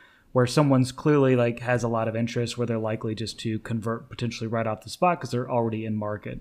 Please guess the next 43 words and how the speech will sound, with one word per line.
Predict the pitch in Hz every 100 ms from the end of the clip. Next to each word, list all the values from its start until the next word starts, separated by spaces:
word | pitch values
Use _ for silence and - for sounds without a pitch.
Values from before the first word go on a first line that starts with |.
| -
versus | 123 110 120 110 - - - - _ _
other | 147 143 135
things | 139 131 120
rela-, | 123 156
that | 139 123
might | 123
be | 123
related | 117 117 113
more | 113 110
to |
demand | 110 113 113
gen | 117 113
is | 107
like, | 107 107
"Hey, | 135 135
this | 131 127 123
audience | 120 117 113 -
is |
cold. | - 131 127 123
They've | 113
never | 113 104
heard | 120
of | 117
me | 120
before. | 117 120 120 113 113 -
I | 123
need | 123
to | 113
build | 117 117
up | 117
a | 113
little | 113 113
bit | 107
of | 110
awareness | 110 113 117 110
of | 104
who | 135 143
I | 123 113
am | 113 113
first, | - 117 113
what | 117 123 123
I | 120
do, | 117 110 117